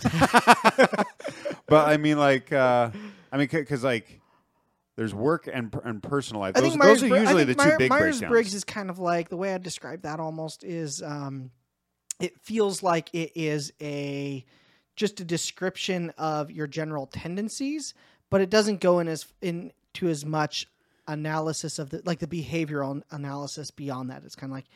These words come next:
Speaker 2: "Here's your buckets. You can infer what that means," and can, then they have a laundry list of descriptions in there, and then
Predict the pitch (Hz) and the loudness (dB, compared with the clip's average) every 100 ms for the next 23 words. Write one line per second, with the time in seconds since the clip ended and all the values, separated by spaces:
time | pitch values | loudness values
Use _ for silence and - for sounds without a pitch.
0 | _ _ - 190 160 151 156 170 156 - | _ _ -6 -6 -2 -2 -2 -4 -6 -10
1 | - _ 202 185 180 151 139 - 160 185 | -16 _ -10 -8 -8 -10 -10 -8 -6 -4
2 | 190 190 202 190 190 151 143 147 151 143 | -4 -6 -6 -8 -8 -10 -10 -10 -10 -10
3 | 135 _ _ 175 151 147 139 143 143 147 | -14 _ _ -10 -8 -8 -10 -10 -10 -10
4 | 147 139 151 131 143 - 156 - 180 160 | -10 -10 -12 -14 -14 -12 -12 -10 -12 -8
5 | 170 175 175 170 160 151 151 151 | -8 -4 -6 -6 -10 -8 -8 -8